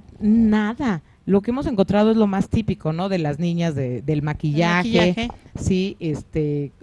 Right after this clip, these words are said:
Speaker 1: eh, a lo mejor, este, tijeras de, de punta, sí, este, en algunos niños, bueno,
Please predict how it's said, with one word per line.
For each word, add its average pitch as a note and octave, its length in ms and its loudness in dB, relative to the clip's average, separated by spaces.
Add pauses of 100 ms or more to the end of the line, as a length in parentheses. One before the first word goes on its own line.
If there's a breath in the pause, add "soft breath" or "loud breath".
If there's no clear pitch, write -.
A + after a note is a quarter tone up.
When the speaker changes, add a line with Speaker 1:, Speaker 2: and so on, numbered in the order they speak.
Speaker 1:
eh, C#3+ 540 -4 (360)
a E3 140 -6
lo D#3 80 -2
mejor, E3+ 340 2
este, C3+ 640 -2
tijeras D#3+ 460 0
de, C3 200 -2
de D3 160 0
punta, F3+ 680 4 (380 loud breath)
sí, F3 400 2
este, C#3+ 720 -2 (360 loud breath)
en F3+ 160 2
algunos F#3+ 420 8
niños, F#3+ 360 0
bueno, D#3 360 -2